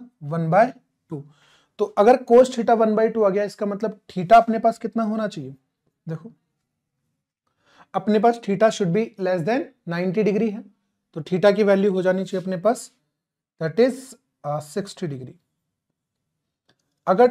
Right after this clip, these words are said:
theta अपने पास सिक्सटी डिग्री हो गया, है ना, तो अपने पास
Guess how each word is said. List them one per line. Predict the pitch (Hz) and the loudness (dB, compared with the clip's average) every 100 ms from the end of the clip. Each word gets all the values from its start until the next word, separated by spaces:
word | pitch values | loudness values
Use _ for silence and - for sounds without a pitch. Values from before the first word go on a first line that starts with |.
| 247 | 2
theta | 196 190 226 | -6 4 4
अपने | 214 208 | 4 -2
पास | 202 220 - - - | 2 2 2 -20 -20
सिक्सटी | - 175 - 233 | -12 -12 -6 -2
डिग्री | 214 190 208 | 0 0 -2
हो | 185 165 | -2 -4
गया, | 139 | -6
है | _ _ _ _ _ _ 160 | _ _ _ _ _ _ -16
ना, | 185 _ _ _ _ _ | -16 _ _ _ _ _
तो | 190 | -4
अपने | 180 208 214 | -2 0 2
पास | 220 233 | 4 4